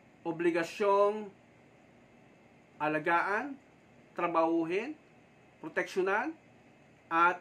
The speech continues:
i-cultivate. Ano man ang mangyari dyan, yan ay pananagutan mo. So, yon ang binigay na task ng Diyos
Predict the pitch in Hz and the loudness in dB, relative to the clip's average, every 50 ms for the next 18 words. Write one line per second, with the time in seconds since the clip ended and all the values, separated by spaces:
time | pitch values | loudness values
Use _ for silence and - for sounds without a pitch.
0 | - - - - 156 151 - 165 160 147 - 175 151 151 170 151 - - - - | -8 -12 -8 -8 -8 -4 0 0 0 0 0 0 0 0 -2 -4 -4 -6 -12 -20
1 | - - - - 147 143 139 147 160 160 165 165 165 - - 147 147 151 151 160 | -20 -20 -16 -12 -10 -8 -6 -4 -2 0 0 0 -2 -2 -2 0 0 0 0 -2
2 | 165 - - - - - - - - - - - 143 143 143 143 147 151 151 147 | -6 -10 -14 -20 -20 -20 -20 -20 -20 -18 -12 -8 -8 -6 -6 -4 0 2 4 4
3 | 156 160 165 156 - 175 165 165 170 175 170 - - 139 139 139 143 143 147 151 | 4 2 0 -2 -2 0 0 0 -2 -4 -8 -12 -12 -10 -6 -6 -4 -4 -4 -4
4 | 151 - 143 139 131 - 143 139 139 139 139 131 131 127 135 139 139 131 - 131 | -6 -6 -6 -6 -6 -6 -6 -6 -4 -4 -4 -4 -6 -6 -8 -10 -10 -8 -6 -6
5 | 127 123 123 123 117 - - _ - - - - - - - - - 180 170 175 | -6 -6 -8 -10 -10 -12 -16 _ -20 -20 -20 -20 -20 -20 -20 -10 -6 -2 0 0
6 | 180 190 190 - - - - - - - - - - - - - - - - - | 0 -2 -4 -8 -14 -20 -20 -20 -20 -20 -20 -20 -20 -20 -20 -20 -20 -20 -20 -20
7 | - - - - - - - - - - 180 190 208 214 214 185 180 170 165 175 | -20 -20 -20 -20 -20 -20 -20 -20 -12 -4 0 0 0 2 2 0 0 0 2 2
8 | 170 165 156 165 170 175 175 180 180 175 - - - - - - _ - _ - | 2 2 2 2 2 0 0 0 -2 -4 -10 -20 -20 -20 -20 -20 _ -20 _ -8
9 | 160 175 190 202 214 233 240 - - - - - - - - - - - - - | -4 -2 0 0 0 -2 -4 -8 -14 -20 -20 -20 -20 -20 -20 -20 -20 -20 -20 -20
10 | - - - - - - - - - - - - - - 240 277 214 - - - | -20 -20 -20 -20 -20 -20 -20 -20 -20 -20 -20 -6 -2 0 2 2 2 0 -4 -10
11 | - - - - - - - _ - - - - - - - - _ - - - | -18 -20 -20 -20 -20 -20 -20 _ -20 -20 -20 -20 -20 -20 -20 -20 _ -20 -12 -8
12 | 175 170 170 165 151 139 170 185 190 190 190 | -4 -2 0 0 0 0 -2 -2 -2 -2 -4